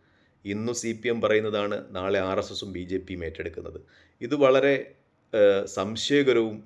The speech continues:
അപകടകരവുമായൊരു സ്ഥിതിവിശേഷമാണ് എന്നാണ് എനിക്ക് പറയാനുള്ളത്. കേരളത്തിൻ്റെ സാമൂഹ്യ വ്യവസ്ഥിതിയോട്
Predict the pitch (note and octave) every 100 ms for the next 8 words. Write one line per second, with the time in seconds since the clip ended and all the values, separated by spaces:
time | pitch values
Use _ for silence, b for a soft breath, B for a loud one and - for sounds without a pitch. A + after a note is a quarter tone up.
0 | _ F#2 F#2 G2+ A2 A2+ A#2 A2 G#2 G2+
1 | - G2 F#2+ G2 F2+ F#2+ F2 F2 F2 F2
2 | E2+ E2 E2+ E2 D#2+ D#2+ - b b b
3 | b - G2+ G#2+ A2 A#2 A#2+ A#2 G#2+ A2+
4 | G#2+ A#2 G#2+ G#2+ - G#2+ G#2+ G2+